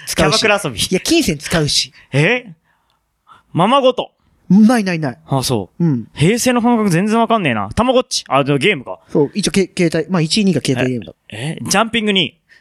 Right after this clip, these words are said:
Speaker 1: いや、そう、技の名前だしね。
Speaker 2: <laughs> ちょっと待って。
Speaker 1: 喧嘩中でしょ、それ。もうね、じゃあ、
Speaker 2: うん。
Speaker 1: 一個いっちゃうと、まあ、
Speaker 2: うん。
Speaker 1: まあ、ね、流れ的にまあ、教えるために一個いっちゃうと、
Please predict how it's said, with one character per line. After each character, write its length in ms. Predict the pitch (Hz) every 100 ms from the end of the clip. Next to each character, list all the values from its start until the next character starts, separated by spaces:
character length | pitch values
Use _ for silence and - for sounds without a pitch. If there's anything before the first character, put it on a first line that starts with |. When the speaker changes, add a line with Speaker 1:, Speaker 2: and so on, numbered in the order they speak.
| _ _ _
Speaker 1:
い 120 | 170
や、 80 | 175
そ 240 | - 165 165
う、 20 |
技 200 | 175 247
の 120 | 254
名 100 | 233
前 140 | 208
だ 80 | 170
し 120 | 156
ね。 60 | 117
Speaker 2:
<laughs> 320 | 120 - _
ち 60 | -
ょ 20 |
っ 20 | 170
と 80 |
待 160 | 117 117
っ 60 | 113
て。 80 | 220
Speaker 1:
喧 20 |
嘩 20 |
中 140 | 107
で 80 | 180
し 80 | 175
ょ、 40 |
そ 80 | -
れ。 80 | 110 - _ _ _ _ _ _ _
も 260 | 190 233 254
う 20 |
ね、 240 | 214 185
じ 80 | 160
ゃ 60 | -
あ、 20 |
Speaker 2:
う 0 |
ん。 20 | 120
Speaker 1:
一 180 | 294 -
個 160 | - 440
い 40 |
っ 60 | 202
ち 140 | - 226
ゃ 60 |
う 60 | 196
と、 200 | 220 170
ま 100 | 214
あ、 180 | 165 - _
Speaker 2:
う 60 | 208
ん。 20 |
Speaker 1:
ま 240 | 190 143 - _ _ -
あ、 40 |
ね、 80 | 170
流 280 | 160 185 254
れ 100 | 254
的 180 | 240 240
に 120 | 233
ま 140 | 226
あ、 80 | 165
教 80 | - 151
え 40 |
る 60 | 165
た 60 | 165
め 80 |
に 80 | 139
一 100 | 185
個 100 | -
い 40 | 135
っ 20 |
ち 120 | 160
ゃ 20 |
う 60 | 139
と、 280 | 147 120